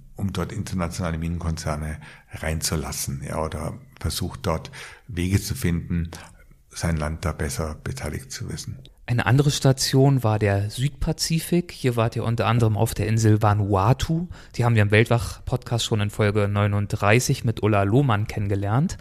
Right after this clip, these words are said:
Speaker 2: Warum hast du, beziehungsweise habt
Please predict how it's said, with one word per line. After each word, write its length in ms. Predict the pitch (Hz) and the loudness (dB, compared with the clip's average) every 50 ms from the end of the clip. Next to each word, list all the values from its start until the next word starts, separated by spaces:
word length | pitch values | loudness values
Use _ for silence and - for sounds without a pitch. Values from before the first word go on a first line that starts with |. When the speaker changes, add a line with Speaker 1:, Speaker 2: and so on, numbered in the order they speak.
| - - - - - - - - - - - - | -12 -14 -14 -14 -14 -14 -16 -18 -20 -16 -2 4
Speaker 2:
Warum 680 | - 110 131 139 - 165 160 160 165 165 165 165 156 - | 6 6 6 6 6 4 4 4 4 2 2 0 -2 -2
hast 280 | - 131 117 - - - | -2 0 0 -2 -2 -2
du, 80 | 151 | -2
beziehungsweise 840 | 143 139 123 - - 120 120 113 120 117 107 107 107 110 104 104 - | -2 -2 -2 -2 -2 -2 -2 0 2 2 2 2 4 2 0 0 0
habt 260 | - - - - - | -4 -6 -6 -8 -20